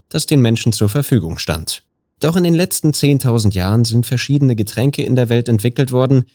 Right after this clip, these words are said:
die Politik und Gesellschaft nachhaltig verändert haben. Sechs von ihnen, nämlich Bier, Wein, Rum,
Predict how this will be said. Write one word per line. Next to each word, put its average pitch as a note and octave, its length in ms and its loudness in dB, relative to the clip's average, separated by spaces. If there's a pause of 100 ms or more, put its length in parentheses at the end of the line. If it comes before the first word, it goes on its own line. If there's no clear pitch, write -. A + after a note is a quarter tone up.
(120)
die D3 60 2
Politik D#3+ 500 -2
und - 160 0
Gesellschaft G#2+ 600 0
nachhaltig F#2 560 -2
verändert A2+ 420 0
haben. D2 320 -6 (340)
Sechs G#2 380 0
von G2+ 160 2
ihnen, D3 400 2
nämlich F2+ 480 0
Bier, C#3 440 2
Wein, A2+ 420 2
Rum, G#2+ 400 0